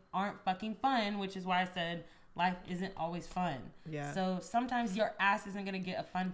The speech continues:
Speaker 1: fact. And this is one of those weeks, y'all.
Speaker 2: Yeah.
Speaker 1: Um, the fun fact is
Speaker 2: George Bush doesn't care about black people.
Speaker 1: That's a fun fact. It's a known fact.
Speaker 2: Yeah. <laughs>
Speaker 1: So, I'm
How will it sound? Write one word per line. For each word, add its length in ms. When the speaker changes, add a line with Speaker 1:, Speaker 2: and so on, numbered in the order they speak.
Speaker 1:
fact. 320
And 260
this 140
is 100
one 120
of 80
those 160
weeks, 240
y'all. 240
Speaker 2:
Yeah. 240
Speaker 1:
Um, 380
the 80
fun 240
fact 320
is 320
Speaker 2:
George 340
Bush 260
doesn't 380
care 220
about 260
black 260
people. 500
Speaker 1:
That's 280
a 60
fun 260
fact. 480
It's 160
a 100
known 320
fact. 360
Speaker 2:
Yeah. 600
<laughs> 40
Speaker 1:
So, 300
I'm 140